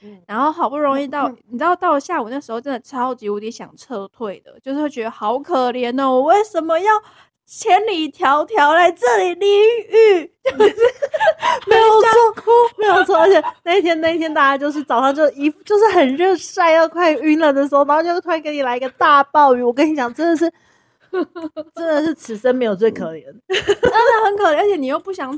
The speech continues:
Speaker 2: 你又是有种，就是你都已经来这里，你知道等一下要放烟火，到底要不要撤退？就是都已经来
Speaker 1: 因为雨大成这样子，烟火放得了吗？
Speaker 2: 对。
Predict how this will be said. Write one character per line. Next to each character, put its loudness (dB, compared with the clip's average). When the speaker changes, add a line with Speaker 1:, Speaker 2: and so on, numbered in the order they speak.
Speaker 2:
你 -12
又 -6
是 -6
有 -4
种， -10
就 -14
是 -16
你 -8
都 -4
已 -8
经 -8
来 -6
这 -8
里， -6
你 -20
知 -12
道 -4
等 -14
一 -20
下 -8
要 -4
放 -10
烟 -10
火， -12
到 -4
底 -8
要 0
不 -12
要 -4
撤 -8
退？ -6
就 -6
是 -6
都 2
已 2
经 -4
来 -2
Speaker 1:
因 -16
为 -20
雨 -20
大 -2
成 -4
这 -12
样 -4
子， -8
烟 -8
火 -12
放 -2
得 0
了 0
吗？ -2
Speaker 2:
对。 -6